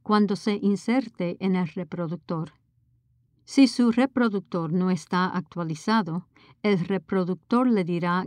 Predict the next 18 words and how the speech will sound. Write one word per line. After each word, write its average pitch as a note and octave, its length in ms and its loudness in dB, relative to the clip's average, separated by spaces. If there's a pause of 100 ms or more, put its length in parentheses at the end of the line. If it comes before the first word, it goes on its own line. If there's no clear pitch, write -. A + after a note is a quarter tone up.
que F#3+ 180 0
hay F#3+ 280 0
una C4 280 6
actualización F#3+ 1000 -2
en B3+ 140 6
curso B3+ 520 -2 (320)
y A3 140 2
le G#3 180 0
pedirá G3+ 680 -2 (400)
que G#3 140 2
no G3+ 220 6
retire A3 420 -2
el E3 120 -4
cartucho G#3+ 680 -2
o F#3 160 -2
apague E3+ 400 -4
su F3 220 -6
reproductor. E3+ 840 -4